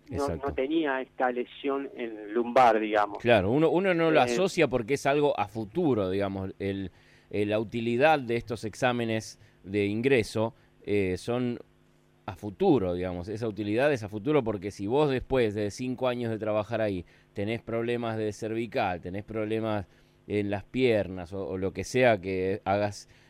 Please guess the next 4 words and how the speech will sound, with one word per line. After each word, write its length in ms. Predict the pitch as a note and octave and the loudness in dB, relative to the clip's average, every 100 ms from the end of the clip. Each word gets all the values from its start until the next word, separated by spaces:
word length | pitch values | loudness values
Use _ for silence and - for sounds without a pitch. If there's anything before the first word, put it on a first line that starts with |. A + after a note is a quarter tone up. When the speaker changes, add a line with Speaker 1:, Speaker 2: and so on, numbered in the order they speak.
| - | -6
Speaker 2:
el 200 | G2+ G2 | -4 -4
esfuerzo 680 | F#2 A#2+ C3 B2+ C3 A2+ | -2 2 2 2 0 0
trabajando, 720 | G#2 A2+ A2+ - C#3 D3 D3+ - _ - | 0 2 2 2 2 4 2 0 _ -6
eh, 420 | G#2+ G#2 G2 | 0 0 0